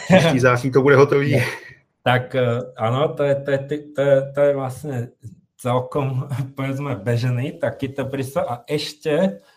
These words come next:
Speaker 2: ešte, eh, teda, než na to odpoviem, tak je ešte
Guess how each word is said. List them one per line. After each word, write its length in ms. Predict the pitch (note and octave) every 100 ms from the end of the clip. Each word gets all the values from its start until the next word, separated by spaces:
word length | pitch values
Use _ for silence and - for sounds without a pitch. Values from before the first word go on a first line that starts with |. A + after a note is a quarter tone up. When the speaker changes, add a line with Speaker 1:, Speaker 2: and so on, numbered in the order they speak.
| _
Speaker 2:
ešte, 560 | - B2+ - D3+ C3+
eh, 300 | - B2 B2 D#3+
teda, 400 | - C3 C3 B2+
než 240 | - B2+ B2+
na 160 | C#3
to 240 | C3+ C#3 C3+
odpoviem, 300 | - C3 C3
tak 180 | C3 B2+
je 100 | C3
ešte 320 | A#2+ - -